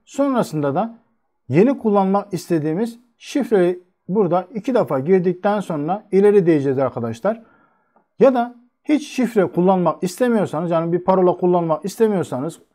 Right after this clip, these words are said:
bilgisayar açılışında direkt girsin kardeşim, ben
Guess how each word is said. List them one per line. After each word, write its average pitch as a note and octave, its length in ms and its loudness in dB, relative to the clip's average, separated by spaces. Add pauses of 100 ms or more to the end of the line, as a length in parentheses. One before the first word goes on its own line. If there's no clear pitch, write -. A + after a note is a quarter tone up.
(380)
bilgisayar E3+ 400 2
açılışında C#3+ 760 -2 (300)
direkt A#3 300 4
girsin G3 460 -2 (160)
kardeşim, D3+ 540 -2
ben E3 180 -4